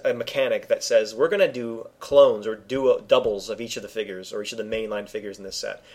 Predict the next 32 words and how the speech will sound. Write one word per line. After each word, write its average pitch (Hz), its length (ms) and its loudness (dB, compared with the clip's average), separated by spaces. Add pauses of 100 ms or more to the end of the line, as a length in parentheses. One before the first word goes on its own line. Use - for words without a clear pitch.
(100)
There'll 113 140 2
be 113 100 -4
a 107 60 -4
human 147 320 -4
version 170 320 -2
and 147 80 -2
a 143 60 0
Skrull 110 360 2
version, 95 360 -12 (260)
and 117 100 -8
this 131 80 -8
is 139 60 -10
gonna 135 140 -4
tie 120 220 -4
into 185 160 -2
the 208 60 -8
comics, 143 460 0
and 117 120 -8
it's 107 100 -10
gonna 117 120 -6
s-, - 100 -6
shock 160 400 0
some 143 140 0
people 123 280 -8
who 113 100 -8
may 113 100 -6
not 117 140 -2
be 131 80 -14
following 147 340 6
along 180 300 4
very 131 300 0
closely, 123 580 0